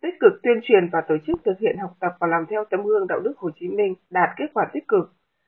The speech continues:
Các phong trào do đoàn cấp trên phát động đã được Ban chấp hành đoàn khối tham gia có hiệu quả, như phong trào năm xung kích phát triển kinh tế xã hội và bảo vệ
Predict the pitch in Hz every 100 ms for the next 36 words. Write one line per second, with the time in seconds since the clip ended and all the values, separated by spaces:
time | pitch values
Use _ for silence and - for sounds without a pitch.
0 | _ 311 320 247 240 208 165 165 220 139
1 | 180 160 - - 294 - 254 226 226 277
2 | 254 180 160 202 214 - - 226 254 247
3 | 196 170 160 156 170 165 - _ _ -
4 | 233 208 214 190 180 226 226 - 190 143
5 | - _ _ _ _ 254 254 240 240 220
6 | 214 160 180 226 220 202 294 - 320 320
7 | 254 165 180 190 165 165 - 247 226 190
8 | 170 151 147 147